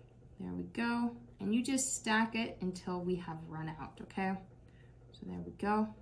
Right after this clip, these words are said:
There we go. Now that's what's fun with these things, guys. You can just keep on stacking it like it's nobody's business, and they're gonna be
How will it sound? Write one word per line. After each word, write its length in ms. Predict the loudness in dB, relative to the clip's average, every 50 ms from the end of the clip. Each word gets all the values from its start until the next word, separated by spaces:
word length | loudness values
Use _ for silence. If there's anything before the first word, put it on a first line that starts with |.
| -18 -20 -20 -20 -20 -20 -20 -20 -20 -20 -20 -20 -20 -20 -20 -20 -20 -20 -20 -20 -20 -20 -20 -20 -20 -20 -20 -20 -20 -20 -20 -20 -16 -14
There 200 | -12 -10 -10 -8 -6 -6
we 120 | -8 -8 -8 -6 -2
go. 420 | 2 2 4 4 4 4 2 0 -2 -6 -14 -18 -18 -18 -16 -14 -14 -14 -14 -16 -18 -18 -18 -18 -18 -18 -20 -20 -20 -20 -20 -20 -20 -20 -6 0
Now 160 | 2 4 6
that's 240 | 6 6 6 6 4
what's 180 | 2 0 0 -2
fun 240 | 0 0 2 2 2
with 140 | 0 2
these 220 | 2 2 2 2 2
things, 260 | 0 0 0 0 0
guys. 480 | 2 2 4 4 4 2 0 -2 -6 -8 -12 -16 -18 -20 -20 -14 -8
You 120 | -8 -8 -2
can 160 | 0 0 2
just 240 | 2 0 0 -2 -4
keep 280 | -2 -2 -2 0 0
on 220 | 0 2 2 2 0
stacking 800 | -2 -4 -4 -4 -2 0 2 2 2 0 0 -2 -2 0 0 0
it 120 | -2 -2
like 180 | -4 -4 -4 -4
it's 200 | -6 -4 -2 0
nobody's 500 | 0 0 0 0 -2 0 0 0 0 0
business, 680 | 0 -2 0 0 -2 -2 -2 -4 -4 -6 -8 -8 -10 -14 -20 -20 -20 -14 -8
and 140 | -6 -4 -2
they're 180 | -2 -2 0 -2
gonna 160 | -2 -2 -2
be 320 | -2 0 0 -2 -2 -4